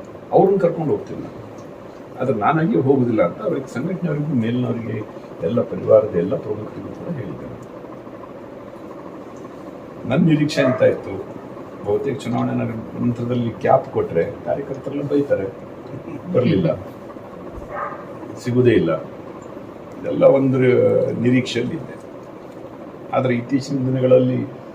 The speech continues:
ಬಹುತೇಕ ನಂದು ಮೂರ್ಖತನ ಅಂತ ನನ್ಗೆ ಅನಿಸ್ತಾ ಇದೆ. ಈ ವಾಪಸ್ ಮತ್ತೆ ನಿಲ್ಬೇಕು, ನಿಲ್ಬೇಕು ಅಂತ ತುಂಬಾ ಬಲವಾಗಿ ಕಳೆದ ನಾಲ್ಕೈದು ವರ್ಷದಲ್ಲಿ ತೀರ್ಮಾನ ಮಾಡಿರುವಂಥದ್ದನ್ನ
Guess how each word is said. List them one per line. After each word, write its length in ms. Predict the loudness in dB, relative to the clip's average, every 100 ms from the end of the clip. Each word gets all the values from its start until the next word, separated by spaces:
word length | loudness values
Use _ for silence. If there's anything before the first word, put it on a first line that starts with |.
| -12 -4
ಬಹುತೇಕ 320 | -2 -2 -2
ನಂದು 720 | 2 2 4 6 6 6 4 2
ಮೂರ್ಖತನ 460 | 0 0 -2 0 0
ಅಂತ 260 | -2 -2
ನನ್ಗೆ 280 | -4 -2 -2
ಅನಿಸ್ತಾ 320 | -2 -6 -10
ಇದೆ. 240 | -10 -12 -14 -16 -16 -16 -16 -16 -16 -16 -16 -16 -16 -16 -14 -8
ಈ 60 | 2
ವಾಪಸ್ 380 | 2 2 -4 0
ಮತ್ತೆ 420 | 0 2 0 2
ನಿಲ್ಬೇಕು, 600 | 2 2 2 2 0 -2
ನಿಲ್ಬೇಕು 480 | -2 -2 -2 -4 -2
ಅಂತ 160 | -6 -8 -12 -16 -16 -18 -18 -18 -18 -18 -16 -16 -16 -16 -16 -16 -16 -16 -16 -8
ತುಂಬಾ 160 | 2 2
ಬಲವಾಗಿ 680 | 6 6 8 6 6 2 2
ಕಳೆದ 200 | 2 2
ನಾಲ್ಕೈದು 520 | 0 -2 0 -2 -2
ವರ್ಷದಲ್ಲಿ 540 | -6 -6 -4 -6 -6
ತೀರ್ಮಾನ 340 | -4 0 0 2
ಮಾಡಿರುವಂಥದ್ದನ್ನ 840 | 0 0 -2 -6 -6 -4 -4 -4